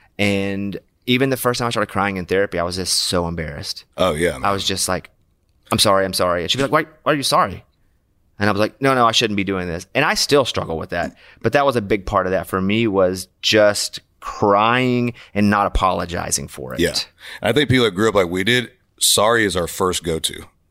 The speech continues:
Speaker 2: Yeah, I apologize before. I'm like, "Why did I just apologize?" <laughs> Like, and it, sometimes I'm sorry. Yeah, it's like it just comes out. I think it's because growing up, man, you know, my dad was a paramedic firefighter too, uh, for twenty-something years. And so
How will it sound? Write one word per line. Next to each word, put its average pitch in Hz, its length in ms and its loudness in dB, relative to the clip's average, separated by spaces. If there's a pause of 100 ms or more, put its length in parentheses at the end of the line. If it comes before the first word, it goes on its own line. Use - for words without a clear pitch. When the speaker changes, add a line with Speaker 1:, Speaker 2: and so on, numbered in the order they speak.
(240)
Speaker 2:
Yeah, 101 160 2
I 120 60 2
apologize 101 640 0
before. 82 240 -6
I'm 131 100 2
like, 104 160 0
"Why 117 100 -4
did 165 120 -4
I 131 80 -4
just 101 160 -4
apologize?" 101 500 -4
<laughs> 202 180 -2
Like, 147 120 -2
and 123 100 2
it, 131 160 0 (180)
sometimes 117 300 2
I'm 92 100 0
sorry. 78 260 -2 (100)
Yeah, 139 180 2
it's 131 160 0
like 143 120 2
it 123 40 -2
just 117 160 0
comes 117 220 0
out. 127 140 2
I 107 220 2
think 131 200 2
it's 117 80 -2
because 110 400 0 (500)
growing 110 300 4
up, 117 160 4
man, 104 400 0
you 101 80 0
know, 104 40 2
my 98 120 2
dad 117 140 2
was 101 100 -2
a - 40 -10
paramedic 101 420 0
firefighter 92 460 0
too, 90 380 -2 (220)
uh, 85 160 0
for - 100 -6
twenty-something 87 640 -2
years. 90 320 -4 (440)
And 95 160 0
so 101 540 2